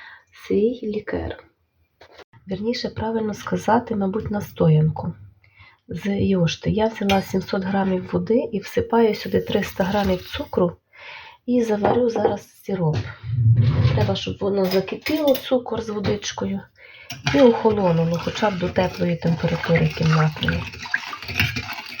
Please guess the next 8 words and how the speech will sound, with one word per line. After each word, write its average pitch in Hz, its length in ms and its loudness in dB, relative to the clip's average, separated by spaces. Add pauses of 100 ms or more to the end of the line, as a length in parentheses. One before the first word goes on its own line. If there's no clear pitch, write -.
(260)
Тому 196 180 2
я 196 120 2
проснулася 214 720 2
і 190 60 0
одразу 190 380 2
почну - 420 -2
з - 160 -14
цього, 165 380 -2